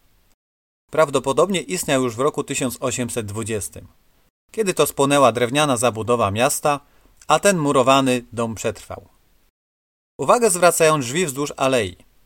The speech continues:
w których prowadzone były pierwsze kąpiele lecznicze. Tutaj dowożona była woda ze źródeł w południowej części miasta, podgrzewana i używana w wannach. Wjeżdżamy na rynek miejski,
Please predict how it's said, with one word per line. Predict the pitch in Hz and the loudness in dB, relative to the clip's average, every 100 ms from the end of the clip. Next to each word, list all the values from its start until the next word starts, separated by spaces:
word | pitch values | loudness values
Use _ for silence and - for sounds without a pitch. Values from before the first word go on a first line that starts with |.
| _ _ _ | _ _ _
w | - | -4
których | 104 170 | -2 0
prowadzone | - 143 131 120 139 127 | 0 4 4 4 0 0
były | 113 113 | -2 -6
pierwsze | 143 160 - - | -2 -2 -2 -6
kąpiele | 123 113 117 110 | -4 -6 -6 -6
lecznicze. | 104 101 - 95 - - _ _ _ _ _ _ _ _ _ | -6 -8 -12 -12 -16 -20 _ _ _ _ _ _ _ _ _
Tutaj | 240 240 | -4 2
dowożona | 170 143 139 139 160 127 | 4 4 4 4 4 4
była | 127 110 | 4 4
woda | 135 147 120 | 4 4 2
ze | 113 | 0
źródeł | 104 143 135 110 | -4 -2 -2 -2
w | |
południowej | - 123 123 143 123 | -2 -2 -2 -4 -4
części | 123 113 - 101 | -4 -6 -6 -6
miasta, | 120 139 - 120 - _ _ _ - | -4 -4 -2 -4 -4 _ _ _ -2
podgrzewana | 202 170 143 143 139 135 123 123 - | 0 2 2 2 2 2 -2 -4 -6
i | 139 | -4
używana | 131 113 120 110 101 | -4 -2 -2 -2 -2
w | |
wannach. | 101 104 92 85 - - _ _ _ _ _ _ _ _ _ _ _ _ _ _ _ _ _ _ _ _ _ _ - _ _ _ _ _ _ _ _ _ _ _ _ _ | -2 -2 -4 -10 -16 -20 _ _ _ _ _ _ _ _ _ _ _ _ _ _ _ _ _ _ _ _ _ _ -20 _ _ _ _ _ _ _ _ _ _ _ _ _
Wjeżdżamy | 117 117 107 170 202 | -10 -8 0 0 2
na | 151 123 | -2 0
rynek | 151 131 101 | 0 -2 -4
miejski, | 110 113 - 120 120 | -6 -6 -6 -6 -8